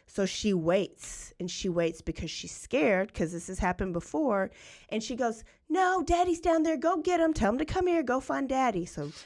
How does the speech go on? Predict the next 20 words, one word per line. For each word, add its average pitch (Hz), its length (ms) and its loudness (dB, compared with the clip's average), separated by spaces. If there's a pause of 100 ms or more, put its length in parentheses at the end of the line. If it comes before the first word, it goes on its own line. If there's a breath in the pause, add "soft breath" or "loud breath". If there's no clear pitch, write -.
(140 loud breath)
Jocelyn - 360 -2
goes 392 200 -2
down. 415 720 -8
She - 100 -12
comes 381 220 -2
back. 381 280 -2
She 339 60 -16
says, - 220 -10 (240 soft breath)
"He's - 260 -6
gone. - 320 0
He 330 160 4
left 214 240 2
in 294 100 2
the 415 80 0
blue 370 140 0 (160)
car." - 440 0 (1600 loud breath)
So 185 240 0
she 214 260 -4
tiptoes 220 760 -4
down. 156 440 -2